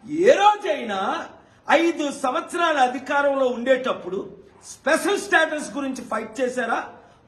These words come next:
పోలవరం ప్రాజెక్ట్ గురించి ఫైట్ చేశారా? క్యాపిటల్ సిటీ కట్టారా? కోటి నిరుద్యోగులకు ఉద్యోగాల గురించి ఏమైనా కంపెనీలు తీసుకొచ్చారా? ఆంధ్రుల అభివృద్ధి గురించి మోదీతో గాని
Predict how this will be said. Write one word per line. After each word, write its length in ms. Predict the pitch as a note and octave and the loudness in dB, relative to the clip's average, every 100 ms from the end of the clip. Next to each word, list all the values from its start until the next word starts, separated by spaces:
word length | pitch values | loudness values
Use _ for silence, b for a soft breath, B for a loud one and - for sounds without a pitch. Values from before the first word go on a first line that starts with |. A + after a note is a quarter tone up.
| - | 2
పోలవరం 560 | C4+ F#4 G4 F#4+ F4+ E4+ | 6 6 6 4 2 0
ప్రాజెక్ట్ 520 | D4+ D4 D4 - - | 2 2 0 -6 -8
గురించి 280 | C4+ B3+ B3+ | -6 -6 -6
ఫైట్ 360 | A3 G#3+ - | -4 -4 -2
చేశారా? 500 | C4 B3+ B3 C4 - - B B - | -2 0 2 2 0 -4 B B 0
క్యాపిటల్ 520 | C#4 F#4 F4+ - E4+ | 6 6 4 -2 -2
సిటీ 460 | - D#4 - C#4+ - | 0 -4 -4 -6 -2
కట్టారా? 600 | G3 F#3+ C#4+ C4+ C4+ F#4 - B B B - | -4 0 4 6 4 2 -6 B B B 2
కోటి 340 | D4 F#4 F4+ | 4 4 2
నిరుద్యోగులకు 840 | D#4+ D#4 F#4 F#4 F4 E4 D#4+ D4 C#4+ | 0 2 0 2 2 2 -2 -4 -6
ఉద్యోగాల 500 | - D#4+ D4+ D4+ C#4+ | 0 2 4 2 -2
గురించి 280 | C#4+ C#4 C#4 | -6 -2 0
ఏమైనా 220 | C4+ C4 | 0 0
కంపెనీలు 540 | B3 A#3 A3 C#4+ C#4 A#3+ | -2 -4 -4 -6 -6 -8
తీసుకొచ్చారా? 840 | - C4+ - C#4+ C#4+ C4 B3+ E4 - B B | -10 -10 -4 -4 -2 -2 -2 -2 -6 B B
ఆంధ్రుల 540 | G#3+ D4+ F#4 F#4+ F#4+ F4+ | 2 4 4 2 0 0
అభివృద్ధి 760 | D4 - C4+ F4+ F#4+ F#4 F#4 | 0 2 2 4 2 2 0
గురించి 600 | D4+ D#4+ D4+ - D4+ B3 B B | -2 -2 -4 -4 -6 -6 B B
మోదీతో 680 | G3 C#4 F4 E4+ E4+ D#4+ C#4+ | 2 4 6 4 4 4 4
గాని 500 | C4+ D4 E4+ E4+ | 4 4 2 -2